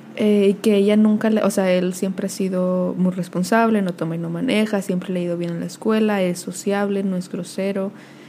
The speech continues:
Entonces, cuando él era adolescente, la mamá le daba permiso de, pues,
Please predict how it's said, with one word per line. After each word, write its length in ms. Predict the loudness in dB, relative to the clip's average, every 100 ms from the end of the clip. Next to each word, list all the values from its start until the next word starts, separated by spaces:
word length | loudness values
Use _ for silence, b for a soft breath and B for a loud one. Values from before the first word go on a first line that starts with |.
| B B B -2
Entonces, 460 | 2 4 4 2 -2
cuando 420 | 0 2 4 2
él 140 | 2 2
era 180 | 2
adolescente, 800 | 2 2 0 0 2 2 0 -6 -10 -20 -12 -4
la 160 | -2
mamá 240 | 0 0 0
le 100 | 0
daba 220 | 0 0
permiso 420 | 2 0 0 0
de, 140 | 0
pues, 380 | -2 -2 -4 -4